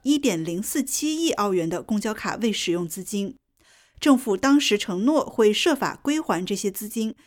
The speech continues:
但一年多过去了，该账户金额却又增加了八百多万澳元。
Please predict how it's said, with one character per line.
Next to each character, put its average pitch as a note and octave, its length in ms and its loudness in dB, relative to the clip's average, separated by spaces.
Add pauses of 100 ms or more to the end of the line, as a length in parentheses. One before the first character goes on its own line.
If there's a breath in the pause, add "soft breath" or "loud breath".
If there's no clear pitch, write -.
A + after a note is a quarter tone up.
(100)
但 B3 260 4
一 B3+ 80 4
年 A3 140 2
多 C4 180 2
过 C#4+ 160 0
去 C4+ 180 0
了， F#3+ 220 2 (220 loud breath)
该 E4 160 4
账 E4+ 180 4
户 B3+ 140 2
金 B3 260 2
额 F#3+ 180 0
却 - 280 0
又 D4+ 200 2
增 A3+ 220 0
加 G#3 180 0
了 F3 240 -2
八 G3 140 0
百 F3+ 140 -6
多 F#3 140 -4
万 G3 140 0
澳 F#3+ 200 0
元。 E3+ 320 -4